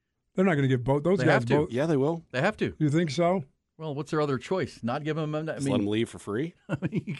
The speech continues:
Speaker 1: Well, somebody's getting, somebody's departing there.
Speaker 3: He can only sign that max deal with Boston.
Speaker 2: That's right. That's what the Supermax is for.
Speaker 3: It's a good way to keep stars in places that aren't, you know,
Speaker 1: Yeah, and I
Speaker 3: like
Speaker 1: like him. I
Speaker 3: Charlotte
Speaker 1: like
Speaker 3: and
Speaker 1: him a lot. I like the way he plays.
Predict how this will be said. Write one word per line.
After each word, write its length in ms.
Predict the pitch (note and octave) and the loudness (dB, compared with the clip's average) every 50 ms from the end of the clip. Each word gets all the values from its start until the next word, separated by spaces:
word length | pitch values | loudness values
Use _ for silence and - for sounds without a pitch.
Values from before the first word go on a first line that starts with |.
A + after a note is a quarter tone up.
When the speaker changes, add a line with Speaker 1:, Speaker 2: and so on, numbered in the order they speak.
| - - | -8 -4
Speaker 1:
Well, 120 | D#3+ C3+ A#2+ | -2 -2 0
somebody's 400 | - - A#3+ B3 A#3 F3 C#3 B2+ | 2 0 2 2 2 2 2 2
getting, 200 | D3 C#3 C3 B2 | 2 2 2 0
somebody's 360 | - A#3+ C4 B3+ G3 E3 C3 | 0 -2 -2 0 0 0 0
departing 460 | A#2+ C3 - - C#3+ C#3+ C#3+ C3 A#2+ | -2 -4 -2 0 2 2 2 0 0
there. 300 | A#2 A2+ A2+ A#2 A2+ - _ _ _ _ _ _ _ _ | -2 -4 -4 -6 -8 -10 _ _ _ _ _ _ _ _
Speaker 3:
He 120 | - D#3+ | -4 0
can 140 | - F3 C#3+ | 2 2 2
only 380 | G#2 B2 C#3 D3 D3 C#3+ C3 A#2 | 4 4 4 4 4 4 4 2
sign 380 | - - A#2+ A2 G#2+ G#2+ G#2 | 0 0 0 0 2 2 2
that 140 | G2+ F#2 F#2 | 0 0 -2
max 260 | F#2 F#2 F#2+ F#2 - - | -2 -2 -4 -4 -6 -6
deal 240 | F#2 E2 D#2 D2 | -6 -6 -6 -6
with 220 | D#2 E2 D#2+ - - | -6 -8 -10 -10 -10
Boston. 380 | - C#2 C#2 C#2+ - - - - | -12 -10 -10 -10 -12 -12 -14 -12
Speaker 2:
That's 140 | G2+ G#2 - | -10 -6 -4
right. 160 | A#2 F2 - | -4 -4 -4
That's 180 | - G#2 - - | -6 -8 -8 -8
what 100 | A2 - | -10 -10
the 60 | - | -8
Supermax 520 | - A#2+ G#2 - G2 G2 F#2+ F2+ F2 - F2 | -8 -8 -6 -6 -6 -6 -6 -6 -8 -10 -16
is 80 | - | -18
for. 280 | - - F2+ D#2+ C#2 - _ _ _ _ _ _ _ _ _ _ _ _ _ _ _ _ _ _ _ _ _ _ _ _ _ _ _ _ _ _ _ _ _ _ _ _ _ _ _ _ _ _ _ _ | -12 -10 -10 -10 -10 -12 _ _ _ _ _ _ _ _ _ _ _ _ _ _ _ _ _ _ _ _ _ _ _ _ _ _ _ _ _ _ _ _ _ _ _ _ _ _ _ _ _ _ _ _
Speaker 3:
It's 80 | - - | -8 0
a 20 | |
good 120 | F#3 F3 | 0 2
way 140 | B2 A2+ G2 | 4 4 2
to 60 | F2+ | 2
keep 220 | F#2 - A#2 G#2 - | -2 -6 -6 -6 -4
stars 360 | - - G#2+ G2 F#2+ F#2 - | -2 0 0 0 0 0 -2
in 80 | F#2 F2 | -4 -6
places 400 | - G2 F2+ F2 - - F2+ E2+ | -4 -4 -4 -4 -4 -4 -6 -6
that 140 | - D#2+ D2+ | -6 -6 -6
aren't, 280 | D#2+ F2+ F#2+ F#2 - | -4 -4 -4 -6 -6
you 80 | - F2 | -8 -8
know, 300 | E2 D#2+ D#2+ E2 F2 - - | -8 -8 -8 -8 -10 -6 -2
Speaker 1:
Yeah, 180 | F3+ F3 D3 C#3 | 0 0 2 2
and 100 | - C#3+ | 0 0
I 100 | E3+ E3 | 0 2
Speaker 3:
like 80 | C#3+ | 2
Speaker 1:
like 80 | C#3+ C#3+ C3+ - | 2 2 2 2
him. 60 | C3 - | 2 2
I 80 | - | 2
Speaker 3:
Charlotte 200 | - - - F3+ | 0 0 0 2
Speaker 1:
like 200 | F3+ F3+ E3+ - | 2 2 2 2
Speaker 3:
and 0 | |
Speaker 1:
him 80 | C#3+ C3 | 2 0
a 40 | B2 C3 | 0 0
lot. 220 | C3 B2+ B2 B2 | 0 0 0 0
I 20 | D3 | 0
like 180 | D3+ C3+ C3 B2+ | 0 0 2 2
the 40 | |
way 80 | B2+ B2 | 2 0
he 60 | B2 | 0
plays. 540 | A#2+ - C3+ C3 B2+ A#2+ A#2 A2+ A2 - | 0 -2 -2 -2 -2 -2 -2 -4 -8 -12